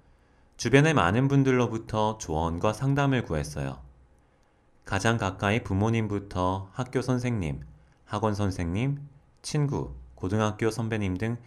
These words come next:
각양각색의 조언들을 종합해서 저만의 결정을 내려야 했어요.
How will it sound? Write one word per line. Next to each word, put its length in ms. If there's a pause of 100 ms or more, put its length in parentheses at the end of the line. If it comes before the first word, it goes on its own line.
(280)
각양각색의 840
조언들을 640
종합해서 720 (320)
저만의 400
결정을 480
내려야 280
했어요. 500